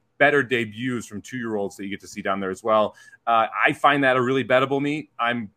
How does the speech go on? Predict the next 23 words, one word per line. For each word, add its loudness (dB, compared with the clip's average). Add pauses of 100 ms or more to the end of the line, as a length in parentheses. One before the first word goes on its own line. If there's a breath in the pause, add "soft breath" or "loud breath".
(280)
still 0
excited. 2
I 2
know -4
one -4
of -4
the -4
few -12
people. -8
I 6
love 2
betting 0
that -6
synthetic -6
track -4
'cause -14
I -6
think -12
it's -18
very -4
easy -8
to -12
handicap. -4